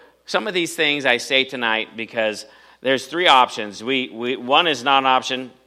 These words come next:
Uh, we're never going to bail out on God. Number two is an option. I believe in being delivered, and thank God I, I've seen deliverance in my life. I'm believing for you to be delivered from persecution, and I'm believing that we're gonna have great deliverances.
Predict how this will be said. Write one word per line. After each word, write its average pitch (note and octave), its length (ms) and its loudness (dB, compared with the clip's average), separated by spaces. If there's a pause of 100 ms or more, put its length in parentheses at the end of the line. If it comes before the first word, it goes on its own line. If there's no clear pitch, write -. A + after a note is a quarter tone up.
(440)
Uh, A#2 260 4
we're A#2+ 140 -2
never C3+ 300 0
going B2+ 380 0
to A2+ 440 -6 (280)
bail B2+ 320 6
out A#2 260 8
on A2+ 180 -2
God. G#2+ 400 0 (560)
Number C#3+ 240 0
two D#3+ 240 -2
is C#3+ 160 2
an C3 80 -4
option. B2+ 540 4 (260)
I C#3 160 10
believe C3 480 0
in A#2+ 140 -4
being B2 240 -4
delivered, A2+ 400 -4
and G#2+ 160 -8
thank C3 240 0
God B2 240 2
I, B2 180 4
I've A#2 240 2
seen B2 220 -8
deliverance A#2 480 -6
in A2+ 60 -8
my A2+ 120 -2
life. A2 340 -2 (220)
I'm C#3 240 4
believing B2 420 -6
for B2+ 120 -10
you B2+ 100 -4
to A#2+ 60 -8
be A#2 120 -8
delivered A2+ 420 -8
from G#2+ 180 -12
persecution, A2 640 -8 (260)
and A#2+ 140 0
I'm C3 200 4
believing B2 480 0
that A2 140 -4
we're A#2 140 -6
gonna A2+ 220 -4
have A2+ 260 0
great A2+ 240 -4
deliverances. A2+ 580 -8